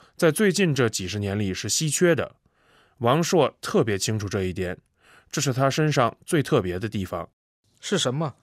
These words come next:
Speaker 2: 血性、正义感？
Speaker 1: 是个性，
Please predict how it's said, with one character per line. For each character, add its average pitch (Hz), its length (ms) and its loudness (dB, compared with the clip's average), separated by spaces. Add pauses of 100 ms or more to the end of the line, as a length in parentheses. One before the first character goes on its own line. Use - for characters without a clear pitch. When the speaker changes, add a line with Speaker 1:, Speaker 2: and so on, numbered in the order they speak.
(140)
Speaker 2:
血 123 300 -4
性、 196 280 0 (380)
正 277 180 2
义 139 160 2
感？ 101 260 -8 (360)
Speaker 1:
是 139 160 -2
个 143 180 4
性， - 220 -4